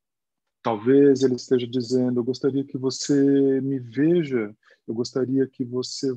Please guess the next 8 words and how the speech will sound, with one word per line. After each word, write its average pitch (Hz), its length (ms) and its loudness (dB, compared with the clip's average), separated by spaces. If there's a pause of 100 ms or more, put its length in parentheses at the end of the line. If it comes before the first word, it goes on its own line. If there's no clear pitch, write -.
(120)
valorizasse 151 960 -4
o 127 160 -6
que - 260 -4
é 165 200 -4
que 202 120 -8
eu 120 60 -2
estou, 113 400 -6 (220)
esteja 110 420 -4